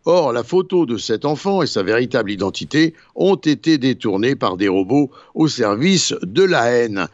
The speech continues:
L'équipe d'Herzliya a révélé que l'enfant est russe et pas arabe, qu'elle est bien vivante, comme en témoigne sa mère, qui l'a confirmé en publiant sa photo.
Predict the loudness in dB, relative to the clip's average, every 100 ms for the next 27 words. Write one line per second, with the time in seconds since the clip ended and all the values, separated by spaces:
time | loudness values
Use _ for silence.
0 | -14 -2 -2 0 -4 -2 0 -2 -4 -2
1 | 0 2 0 0 0 0 -2 -2 -2 -2
2 | -2 -4 -4 -2 0 2 0 -2 -8 -6
3 | -6 -2 0 0 2 2 0 -4 -14 -20
4 | -6 -2 -2 0 0 0 -2 0 0 -2
5 | -6 -4 -4 -2 0 -2 0 0 2 2
6 | 0 -4 -20 _ -2 -2 0 0 0 0
7 | 0 0 0 -2 -2 0 0 0 0 -2
8 | -2 -4 0 0